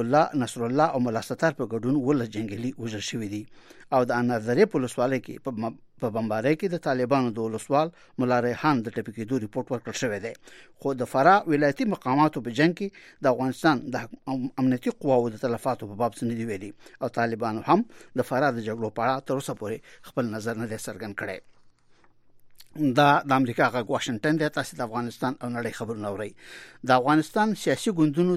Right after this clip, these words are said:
د بایومتریک سیستم نه د کار اخیستلو لپاره د حکومت او انتخاباتو د خپلواک کمیسیون د پرېکړې هرکلی کړی. خو غوښتنه یې کړې، که د روان لمریز کال د تلې په اتهشتمه د ولسي جرګې په انتخاباتو کې په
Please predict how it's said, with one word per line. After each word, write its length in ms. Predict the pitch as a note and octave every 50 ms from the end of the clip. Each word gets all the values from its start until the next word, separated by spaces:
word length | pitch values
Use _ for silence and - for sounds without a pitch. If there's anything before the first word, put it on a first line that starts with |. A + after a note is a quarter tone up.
| D3+
د 80 | D3+ C3
بایومتریک 500 | C3 B2+ B2+ B2 A#2+ - - - F#3 - -
سیستم 240 | C#3 - - E3 D#3 D#3+
نه 40 | E3+ D3+
د 80 | B2+ B2 -
کار 120 | C#3 B2+ A2+
اخیستلو 420 | G2+ - G#2+ - - F#3+ F#3+ F3 C#3 A2+
لپاره 280 | - C3+ B2+ B2 B2+ G#2+
د 20 | G2+ -
حکومت 300 | A#2 - - C3 D#3+ - - - - - - - - -
او 60 | A#2 B2+
انتخاباتو 580 | B2+ - - - - A2+ A2+ D3+ D#3 D3 - C3 A2
د 60 | -
خپلواک 340 | - B2+ A2+ A2 C#3 C#3 - -
کمیسیون 300 | A#2+ A#2 G#2+ - C#3+ C3
د 60 | A2+ A2 -
پرېکړې 260 | A2+ B2 B2 - - B2+
هرکلی 300 | B2 G#2+ - B2+ A#2+ A2+ - -
کړی. 160 | G#2+ F#2+ - - - - - - - - -
خو 60 | - C3 B2
غوښتنه 260 | A#2+ - - A3+ A3+ F#3+
یې 80 | D#3 - -
کړې، 160 | D3+ D3+ F3+ - - - - - -
که 60 | - B2+
د 20 | A#2+ A#2+ B2+
روان 180 | C#3+ E3 F3 E3
لمریز 320 | C#3+ C3+ C#3 C3+ C3 B2 - -
کال 180 | D#3+ D3+ D#3+ C#3
د 100 | B2+ -
تلې 180 | - D3 B2+ -
په 60 | - G#2+
اتهشتمه 460 | G#2+ - - - - - E3 F3+ F#3+ F#3 F3
د 0 | E3+ C#3+
ولسي 260 | C3+ C3 - - G#3 F3
جرګې 220 | E3+ - - - C3+ -
په 60 | B2+ A2+
انتخاباتو 580 | A2+ - - G2+ G#2+ G#2+ C#3 D3+ D3 - C#3+ -
کې 100 | F#3+ F#3 - - - - - -
په 20 | -